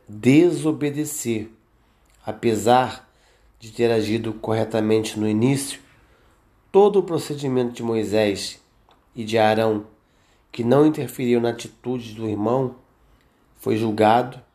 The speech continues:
e considerado inadequado. Não houve atenuantes e a punição foi rigorosa. Não há nenhuma justificativa para não obedecermos a Deus.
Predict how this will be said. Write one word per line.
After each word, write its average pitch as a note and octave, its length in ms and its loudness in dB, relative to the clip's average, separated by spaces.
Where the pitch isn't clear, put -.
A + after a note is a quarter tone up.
e A#2 60 -14
considerado A2+ 880 0
inadequado. C3 920 -2
Não A#2+ 280 4
houve C#3 440 0
atenuantes A#2+ 960 -2
e A#2 80 -4
a G#2+ 40 0
punição A#2 760 0
foi A2+ 160 -4
rigorosa. G#2 960 0
Não B2 160 4
há B2+ 80 6
nenhuma C3 480 0
justificativa A#2+ 920 -4
para A2+ 120 -2
não A#2 320 2
obedecermos A2+ 840 0
a A2 60 0
Deus. G2 480 -6